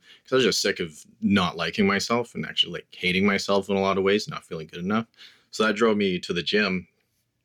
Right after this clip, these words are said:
uh, at age thirteen. And I mean, I got, I lost the weight, and I actually got,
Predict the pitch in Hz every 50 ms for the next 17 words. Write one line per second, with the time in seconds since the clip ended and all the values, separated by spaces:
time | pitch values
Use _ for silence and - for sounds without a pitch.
0 | _ _ _ _ _ _ _ _ _ - - - - - - 87 85 85 85 82
1 | 85 - 92 90 82 - 92 92 85 - - 92 87 85 - - - 87 85 85
2 | 90 - _ _ _ _ _ _ _ _ _ _ _ _ _ - 95 95 92 90
3 | 87 87 85 85 82 85 85 80 - - - _ _ _ _ - 92 92 95 92
4 | 90 90 87 85 80 78 _ _ _ _ _ _ _ _ _ _ _ _ _ -
5 | 90 92 87 98 95 92 92 90 - 90 92 90 95 101 98 - - 98 85 82
6 | 80 92 101 - _ _ _ _ _ _ _ _ _ _ _ _ _ _ _ _
7 | _ - 170 175 - 85 85 85 82 80 80 - _ _ _ _ _ _ _ _
8 | _ _ - 92 92 92 - - 87 85 82 78 - _ _ - 98 87 80 -